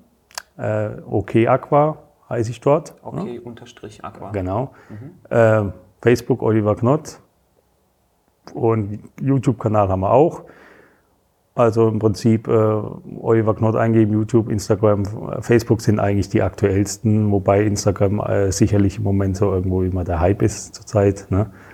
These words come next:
Speaker 1: Und, ähm, da auch, also im Archiv, in, inzwischen haben wir irgendwie dreitausendfünfhundert Beiträge, wenn man Zeit hat. Irgendwann vor einem Jahr, glaub ich, hat's angefangen mit den Kugelfischen,
Speaker 2: Hast du
Speaker 1: gell?
Speaker 2: denn vielleicht einen speziellen Hashtag, den du verwendest bei den Leopardkugelfischen?
Speaker 1: Ah,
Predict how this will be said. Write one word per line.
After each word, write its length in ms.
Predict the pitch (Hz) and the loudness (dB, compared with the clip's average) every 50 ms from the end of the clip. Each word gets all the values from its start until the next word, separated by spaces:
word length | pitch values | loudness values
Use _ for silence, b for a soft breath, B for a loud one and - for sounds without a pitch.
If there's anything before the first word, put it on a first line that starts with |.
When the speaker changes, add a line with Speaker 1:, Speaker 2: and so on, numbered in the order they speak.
| B B B B | B B B B
Speaker 1:
Und, 380 | - 117 101 101 95 95 90 98 | -2 0 2 2 2 2 2 2
ähm, 380 | 98 98 95 92 90 92 92 - - _ _ _ _ _ _ _ _ | 2 2 2 0 0 -2 -4 -6 -10 _ _ _ _ _ _ _ _
da 280 | - 120 113 113 117 123 | 2 4 4 6 6 6
auch, 220 | 123 123 110 - | 4 4 4 2
also 240 | 139 131 120 110 127 | 2 2 4 4 4
im 160 | 135 135 123 127 | 4 4 4 4
Archiv, 580 | 117 107 - - 127 123 127 - - - - 107 - | 2 2 4 4 4 4 4 2 -2 -12 -20 -18 -12
in, 180 | - 107 117 117 | -8 -4 -4 -4
inzwischen 420 | - 127 101 - - 110 101 110 107 | -2 -4 -6 -4 -4 -4 -2 0 0
haben 100 | 104 101 | 0 0
wir 80 | 101 | -2
irgendwie 180 | 101 101 101 95 | -2 -2 -2 0
dreitausendfünfhundert 840 | - 104 101 98 - 107 101 92 - - 120 110 98 - 110 107 95 | 2 2 2 2 2 0 -2 -2 -4 -4 -4 -2 -2 -2 -2 -2 0
Beiträge, 440 | 104 101 98 98 113 117 113 110 107 | 0 0 0 0 -2 -2 -2 -2 -2
wenn 100 | 104 101 | -4 -4
man 100 | 95 92 | -6 -6
Zeit 260 | - - 95 104 104 | -4 -4 -4 -2 -2
hat. 220 | 127 120 - - b b b b b b b b b b b b | -4 -6 -6 -8 b b b b b b b b b b b b
Irgendwann 540 | - - 123 123 131 135 113 113 117 123 127 | 0 2 4 4 4 4 4 4 4 4 2
vor 140 | 113 - 120 | 2 2 2
einem 180 | 113 110 104 101 | 2 2 2 2
Jahr, 300 | 101 101 101 107 110 110 | 2 2 4 4 2 2
glaub 240 | - - 120 107 101 | 2 2 2 2 4
ich, 80 | 95 | 4
hat's 140 | 95 92 - | 2 2 2
angefangen 500 | - 95 92 104 104 - - 107 104 101 | 2 2 2 2 0 0 0 2 2 2
mit 100 | 95 92 | 2 2
den 80 | 98 98 | 0 0
Kugelfischen, 600 | 110 113 107 104 107 104 - - 107 - - 107 | 2 2 2 2 0 -2 -2 -4 -4 -4 -2 0
Speaker 2:
Hast 80 | 95 92 | 2 2
du 40 | 98 | 2
Speaker 1:
gell? 80 | 107 110 | 2 2
Speaker 2:
denn 80 | - | 0
vielleicht 100 | - 127 123 | -2 -4 -6
einen 60 | 120 | -6
speziellen 460 | 117 - - 110 - - 120 110 110 | -8 -10 -10 -10 -6 -4 -4 -4 -4
Hashtag, 420 | 107 107 120 - - - 170 160 - | -6 -6 -6 -8 -6 -6 -6 -6 -4
den 140 | 156 156 | -4 -6
du 60 | 151 143 | -6 -6
verwendest 560 | - 160 156 151 156 156 156 156 156 - - | -6 -8 -6 -6 -6 -4 -6 -6 -8 -8 -4
bei 80 | 143 | -2
den 160 | 143 143 143 139 | -2 0 0 0
Leopardkugelfischen? 960 | 139 139 139 - 147 143 143 - - 139 139 139 - - 143 143 - 151 143 | 0 -2 -2 -2 -6 -6 -6 -4 -6 -4 -4 -4 -4 -6 -8 -6 -4 -2 0
Speaker 1:
Ah, 260 | 143 143 131 123 120 | 2 2 2 2 0